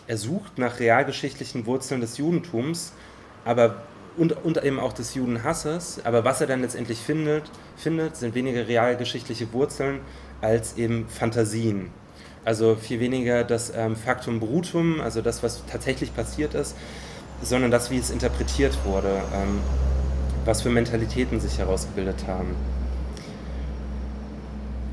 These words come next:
Und diese, diese Fantasien, die lassen sich eben auch nicht umstandslos aus der Geschichte,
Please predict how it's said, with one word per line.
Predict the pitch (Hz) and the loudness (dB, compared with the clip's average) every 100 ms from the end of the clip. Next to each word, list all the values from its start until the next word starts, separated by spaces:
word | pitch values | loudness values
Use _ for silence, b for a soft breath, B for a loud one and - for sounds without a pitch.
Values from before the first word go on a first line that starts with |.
| - - | -8 -6
Und | 120 | -2
diese, | 131 131 139 | 4 6 6
diese | 120 123 123 | 4 0 0
Fantasien, | 135 123 123 127 180 175 | 0 0 0 2 4 4
die | |
lassen | 120 123 143 | 4 2 0
sich | 110 - | -6 -2
eben | 131 127 123 | 0 0 0
auch | 117 | -2
nicht | 123 110 | -4 -2
umstandslos | 147 143 143 131 139 127 | -2 0 -2 0 0 0
aus | - 113 | -4 -4
der | 113 | -4
Geschichte, | 113 165 160 - 170 | -2 -4 -4 -2 0